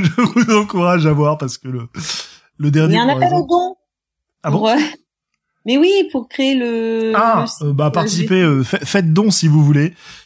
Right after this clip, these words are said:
Speaker 1: Mais tu vois, le, le, le dernier qui est le safe word généralisé, où tu vois une scène
Speaker 2: Je suis en train
Speaker 1: de,
Speaker 2: de vous mettre le lien.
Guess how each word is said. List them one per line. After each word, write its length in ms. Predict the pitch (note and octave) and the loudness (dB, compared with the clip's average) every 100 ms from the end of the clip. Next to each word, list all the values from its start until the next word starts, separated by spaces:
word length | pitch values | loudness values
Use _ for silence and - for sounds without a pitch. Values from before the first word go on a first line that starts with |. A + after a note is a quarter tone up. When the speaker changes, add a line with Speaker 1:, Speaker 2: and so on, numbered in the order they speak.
| - | -8
Speaker 1:
Mais 80 | C#3+ | -6
tu 100 | - | 0
vois, 200 | D3 D#3+ | 2 2
le, 340 | C#3+ C3 A#2+ A#2 | 2 0 -2 -4
le, 160 | B2+ | -4
le 220 | C#3+ D3+ C#3+ | 0 0 2
dernier 400 | E3+ E3+ F3 D#3+ | 2 4 2 0
qui 140 | C#3 | 0
est 20 | |
le 100 | C3 | 0
safe 300 | B2+ E3+ D#3+ | 0 0 -2
word 160 | E3+ D#3 | -2 0
généralisé, 560 | D3 D#3 D3+ D3+ D#3 | 0 2 2 2 0
où 80 | F3 | 0
tu 100 | - | 0
vois 120 | C#3 | 0
une 100 | C#3 | 0
scène 320 | B2 E3+ D#3+ C#3 | 0 2 2 2
Speaker 2:
Je 60 | |
suis 80 | B2 | 2
en 40 | A#2 | 0
train 0 | |
Speaker 1:
de, 40 | |
Speaker 2:
de 60 | A#3 | -2
vous 60 | |
mettre 160 | A#3 A3 | -4 -2
le 60 | A3+ G#3+ G#3+ | -2 -2 -2
lien. 180 | G3+ | -4